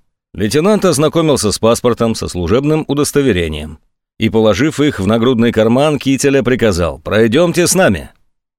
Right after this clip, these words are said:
"Куда?" — окончательно растерялся Михаил.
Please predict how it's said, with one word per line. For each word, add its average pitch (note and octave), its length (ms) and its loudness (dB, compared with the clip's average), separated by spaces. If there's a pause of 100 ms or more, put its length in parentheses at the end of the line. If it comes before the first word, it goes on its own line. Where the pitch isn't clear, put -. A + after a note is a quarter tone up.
(120)
"Куда?" — F2+ 500 -2
окончательно F#2+ 640 -4
растерялся G2 520 -2
Михаил. E2+ 460 -6